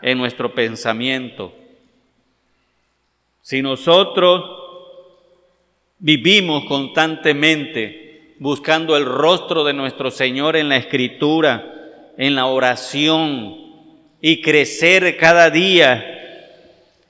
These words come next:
en nuestra vida espiritual, hermano, créame, créame que pocas veces tendrá Satanás para caer uno en tentación.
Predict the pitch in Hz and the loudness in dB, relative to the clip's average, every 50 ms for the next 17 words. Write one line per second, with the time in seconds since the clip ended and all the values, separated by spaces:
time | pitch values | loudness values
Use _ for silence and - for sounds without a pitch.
0 | - 139 143 147 151 143 135 - 143 135 135 151 160 175 170 156 - 160 139 139 | 0 2 2 4 4 2 2 2 2 2 4 4 4 2 2 2 2 0 -2 -2
1 | 135 131 - 156 160 175 180 175 170 165 165 160 165 170 165 151 - - - 160 | -2 -2 2 4 4 4 4 2 0 -2 0 -2 -2 -2 -2 -6 -6 -4 0 4
2 | 160 180 190 190 190 180 175 165 151 143 131 117 98 - - - - - - - | 6 6 6 6 6 4 2 0 0 0 0 0 -2 -6 -12 -18 -20 -20 -20 -20
3 | - - _ _ _ - 147 156 170 185 185 175 170 165 151 139 113 - - - | -20 -20 _ _ _ 0 4 6 8 8 8 8 6 6 4 2 2 0 -6 -10
4 | - - 151 143 131 - - - - 190 202 220 202 - - - - 190 180 156 | -2 2 2 2 2 0 -6 -6 2 4 4 4 4 2 -6 -6 -2 0 0 0
5 | 147 139 147 147 170 180 185 160 - - - 147 131 - - - 147 143 131 127 | 0 -2 -4 2 4 4 4 2 0 -2 -2 -2 -2 -2 -2 0 0 0 0 0
6 | 127 117 147 147 160 165 165 156 139 - - - - - - - - - - - | -4 0 4 4 6 6 6 4 2 -2 -8 -14 -16 -16 -18 -20 -20 -20 -20 -20
7 | - _ _ _ _ _ _ _ _ _ - - 139 135 127 - 139 127 123 131 | -20 _ _ _ _ _ _ _ _ _ 0 4 4 4 4 4 0 0 0 2
8 | 143 165 190 190 170 - - - - - - - - - _ _ _ _ _ _ | 2 2 2 2 -2 -6 -12 -14 -18 -20 -20 -20 -20 -20 _ _ _ _ _ _
9 | _ _ _ _ _ _ _ _ _ _ _ _ _ _ _ _ _ _ _ _ | _ _ _ _ _ _ _ _ _ _ _ _ _ _ _ _ _ _ _ _
10 | _ _ - 131 127 127 127 123 117 107 98 95 98 - - - - - - - | _ _ 0 2 4 4 6 4 4 2 0 -4 -12 -16 -18 -20 -20 -20 -20 -20
11 | - - - _ _ _ _ _ _ _ _ _ _ _ _ _ _ _ _ _ | -20 -20 -20 _ _ _ _ _ _ _ _ _ _ _ _ _ _ _ _ _
12 | _ _ _ - 139 127 123 139 147 156 151 143 131 - - - - - - - | _ _ _ -2 2 4 6 6 6 6 4 2 -6 -10 -16 -16 -18 -20 -20 -20
13 | - - - - - - 160 175 165 143 131 123 110 - 113 110 104 - 104 95 | -20 -20 -20 -12 -4 -2 0 0 0 0 -2 -4 -4 -4 -6 -6 -6 -8 -8 -10
14 | - - 98 82 | -10 -10 -14 -16